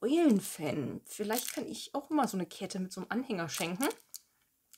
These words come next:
Leg ich erstmal beiseite, vielleicht ist das ja das Richtige zum Verschenken. Ja, also für mich ist es wie gesagt nichts, aber nur weil ich zum Beispiel jetzt Eulen, Elefanten und Libellen nicht unbedingt als Schmuck tragen würde,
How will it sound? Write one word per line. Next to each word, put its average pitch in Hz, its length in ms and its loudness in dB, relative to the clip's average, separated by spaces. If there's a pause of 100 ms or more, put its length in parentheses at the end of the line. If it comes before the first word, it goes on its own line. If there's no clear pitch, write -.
(200)
Leg 311 220 4
ich 285 80 4
erstmal 247 260 2
beiseite, 185 540 6
vielleicht 240 560 6
ist - 260 -6
das 196 200 0
ja 208 200 4 (280)
das - 220 2
Richtige 185 500 0
zum 185 280 0
Verschenken. - 720 4 (540)
Ja, 170 180 2
also 185 220 -2
für - 160 4
mich 320 240 12
ist - 160 4
es - 100 -2
wie 262 80 2
gesagt 220 300 4
nichts, 294 280 2
aber 226 220 8 (240)
nur 269 120 8
weil 277 140 12
ich - 200 2
zum 254 140 2
Beispiel 233 240 2
jetzt 226 280 0
Eulen, 247 320 6
Elefanten 226 420 2
und 214 80 4
Libellen 202 360 6
nicht 214 120 2
unbedingt 208 240 4
als 202 160 2
Schmuck - 260 2
tragen 190 380 2
würde, 202 300 4